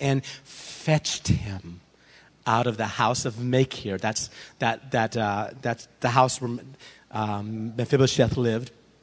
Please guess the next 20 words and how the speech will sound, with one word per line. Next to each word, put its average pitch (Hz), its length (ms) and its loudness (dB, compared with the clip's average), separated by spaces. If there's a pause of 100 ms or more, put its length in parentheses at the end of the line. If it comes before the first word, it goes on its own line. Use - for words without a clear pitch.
(480)
And 104 80 -10
that's 110 160 -4
that 117 140 2
word 117 140 2
I 113 60 2
told 113 260 0
you 120 60 0
meant 117 260 -2 (340)
salesman 127 600 4
or 117 80 4
businessman. 117 840 2 (500)
He 131 120 2
lived 139 220 6
in 139 60 2
the 127 80 4
house 127 320 2
of 123 120 2
Machir 117 680 0 (300)
in 113 100 -2
Lodibar. 113 640 4